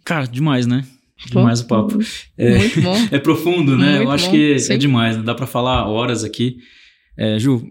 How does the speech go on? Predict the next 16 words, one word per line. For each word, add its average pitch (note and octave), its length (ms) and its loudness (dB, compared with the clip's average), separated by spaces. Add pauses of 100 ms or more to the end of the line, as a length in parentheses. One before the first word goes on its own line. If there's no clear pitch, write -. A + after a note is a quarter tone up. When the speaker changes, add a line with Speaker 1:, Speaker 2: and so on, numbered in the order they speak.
(120)
Speaker 1:
é, G#2 1080 -2 (280)
obrigado. B2+ 420 -4
Obrigado A#2 420 -6
pelo C3 160 -4
seu B2 160 -4
tempo. B2+ 480 -4 (240)
Obrigado A#2 400 -4
por A#2+ 200 -6
tá - 180 -6
aqui. C3+ 520 -2
Obrigado A#2+ 320 -2
por - 100 -20
compartilhar A#2+ 440 -4
tanta B2 260 -4
coisa A#2+ 240 -2
também. A2+ 380 0